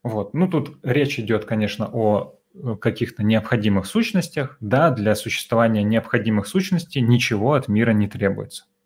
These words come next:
А тонкие объекты — это в данном случае, получается, такие необходимые сущности. Однако есть проблема. Проблема в том, что знание фи должно гарантировать познаваемость пси.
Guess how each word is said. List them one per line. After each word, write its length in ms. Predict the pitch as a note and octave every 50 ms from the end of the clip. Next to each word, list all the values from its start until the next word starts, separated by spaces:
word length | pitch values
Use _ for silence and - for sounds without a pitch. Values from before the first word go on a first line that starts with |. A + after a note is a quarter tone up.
| _ _ _ _ _ - - - - - - - - - - - - _ _ -
А 340 | A#2 A2 G#2+ G#2 G2 - - _ _ _ _ _
тонкие 420 | - D3 E3 F3+ F#3 - D3+ C3 A#2+
объекты — 600 | G2+ F#2+ G#2 C3 D3+ D3 - - D3+ C#3+ C3+ - -
это 460 | A#2+ A#2+ - C#3 B2+ A#2+ A2 - -
в 140 | - A2 G2+
данном 320 | F#2+ A2+ A#2+ C3 B2 A#2
случае, 380 | A#2+ - B2 B2 B2 - A#2+ A2
получается, 680 | - - G#2+ G2+ G2 - - G#2+ G#2+ G#2+ - - G#2
такие 380 | - A2+ G#2 - - A2+ A2 G#2+
необходимые 680 | A2 A2+ A2+ A2 - - G#2 F#2+ A2 A2 G#2+ G#2 G2
сущности. 580 | - - - - - - - - - - - _ _ _ _ _ _ _ _ _ _ _ - - - _ _ _ _ _ _ -
Однако 760 | C3 B2+ C3 D3 D#3+ E3+ E3 - C#3 B2 - - - - _ _ -
есть 320 | A2 G#2+ C3+ C3 - -
проблема. 540 | - A2+ G2+ G#2+ G#2+ G#2+ G2+ G2 - - - _ _ _ _ - - - - - - - - _ -
Проблема 460 | - A2+ G2+ A#2+ D#3 F3+ E3+ D3 -
в 120 | - -
том, 180 | - E3 E3 D#3+
что 240 | - - - A#2+ G#2+
знание 500 | F#2 A2 C3+ C#3 C#3 C3 A#2+ A2+ G#2+ G2+
фи 300 | - - E3 E3+ F3+ D#3
должно 500 | A2+ G#2+ G#2+ A2 G#2 - A#2+ B2+ B2+ G#2+
гарантировать 840 | - B2 A2+ A#2+ A#2 G#2 - - - C3 C#3 C3+ A#2+ A2+ A2 - -
познаваемость 840 | A2+ F#2+ F2+ G2+ G#2 G2 G#2 A2+ A2+ A2 G2+ F#2+ F#2+ F#2+ - -
пси. 300 | - - - - - -